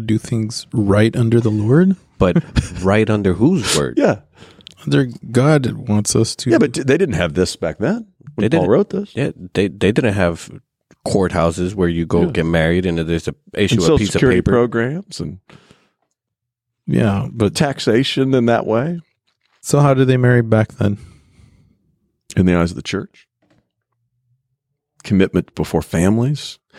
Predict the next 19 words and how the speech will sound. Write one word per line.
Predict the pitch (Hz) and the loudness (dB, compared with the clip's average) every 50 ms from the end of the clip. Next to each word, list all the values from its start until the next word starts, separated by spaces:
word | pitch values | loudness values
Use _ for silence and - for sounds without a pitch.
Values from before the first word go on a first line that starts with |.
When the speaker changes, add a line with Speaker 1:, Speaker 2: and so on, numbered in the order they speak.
| - - _ - | -20 -20 _ -2
Speaker 3:
Usually | 82 87 90 92 98 90 87 | 0 2 2 2 2 2 4
there | 90 90 82 | 4 2 2
was | 78 76 73 - - | 0 -2 -4 -4 -4
money | 78 76 76 82 90 95 | -4 -2 0 2 2 2
exchange | 101 95 - - - 92 87 92 107 120 117 - - | 2 0 -2 -4 -2 0 0 0 -2 -4 -6 -8 -8
between | - 76 - 95 85 82 | -8 -6 -2 -2 -2 0
two | - - 104 | 0 0 -2
families. | 101 - 92 92 101 101 120 131 131 107 | 0 0 0 0 0 -2 -4 -6 -8 -8
Dads | 85 73 80 80 87 95 87 - | -4 -2 0 2 2 2 2 0
held | 104 101 101 92 - | 0 0 0 0 0
you | 98 82 | 0 0
accountable. | 78 - - 92 95 101 113 131 156 165 - - - - - - - _ _ _ _ _ _ - 123 - _ | 0 -2 -2 -2 -2 -2 -4 -6 -6 -8 -8 -10 -12 -12 -14 -16 -20 _ _ _ _ _ _ -20 -20 -20 _
<laughs> | _ _ _ _ _ _ _ _ _ _ _ _ _ - - - - - | _ _ _ _ _ _ _ _ _ _ _ _ _ -20 -20 -20 -18 -12
Brothers | - 101 101 110 120 117 131 143 135 - | -6 0 0 2 2 4 2 2 2 0
came | - 151 135 117 120 | 0 0 0 2 2
after | 117 117 131 - - 139 | 0 0 0 0 0 -2
you | 139 - - | 0 0 0
if | 175 - - | -2 0 0
you, | 160 170 | -2 -2